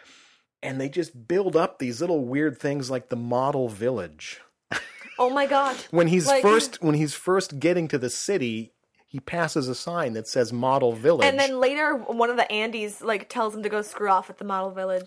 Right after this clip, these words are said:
Speaker 2: If you wanna be a big cop in a small town. Well, because their whole thing, the town's whole thing is that they win, like, Town of the Year every year. And so they have all these cute little, like, lots of beautiful gardens, and it's all green, and a little model village, and
Speaker 1: Yeah.
Speaker 2: all the shop.
Speaker 1: It sets up a bizarre fight scene, because then when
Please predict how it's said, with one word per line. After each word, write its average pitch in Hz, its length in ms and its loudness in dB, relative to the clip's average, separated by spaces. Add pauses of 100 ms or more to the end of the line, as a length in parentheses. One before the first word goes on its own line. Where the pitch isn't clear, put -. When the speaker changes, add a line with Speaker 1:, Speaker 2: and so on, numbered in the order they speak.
(140)
Speaker 2:
If - 100 -4
you 269 60 2
wanna 277 140 4
be 269 100 0
a 269 60 0
big 226 180 0
cop 247 220 0
in 247 40 0
a 247 60 -2
small 240 220 -4
town. 254 380 -6 (180)
Well, 311 100 4
because 311 300 0
their 311 120 2
whole 311 280 4
thing, 302 300 -4
the 285 120 2
town's 294 460 0
whole 269 100 4
thing 269 260 0
is 294 100 -6
that 240 100 -8
they 240 160 2
win, 226 340 0
like, 208 340 0
Town 208 360 0
of 220 160 -6
the 226 80 -4
Year 214 440 2
every 196 400 0
year. 208 360 0
And 202 100 -2
so 233 80 0
they 214 80 2
have 214 140 4
all 208 60 0
these 208 180 -4
cute 208 260 -2
little, 214 160 0
like, 196 240 0 (380)
lots 214 160 0
of 226 100 -2
beautiful 214 380 -2
gardens, 202 640 -2
and 208 80 -6
it's 202 120 -12
all 196 200 0
green, 208 380 -4
and 214 100 -2
a - 20 -2
little 202 140 -4
model 202 420 -6
village, 196 480 -8
and 190 80 0
Speaker 1:
Yeah. 165 240 6
Speaker 2:
all 196 80 0
the 208 80 -6
shop. 190 400 0 (100)
Speaker 1:
It 156 200 -4
sets - 280 0
up 170 200 2
a 139 100 -4
bizarre 139 720 0
fight 175 480 -6
scene, 110 400 -6
because 120 320 -8
then 147 240 -4
when 131 200 -4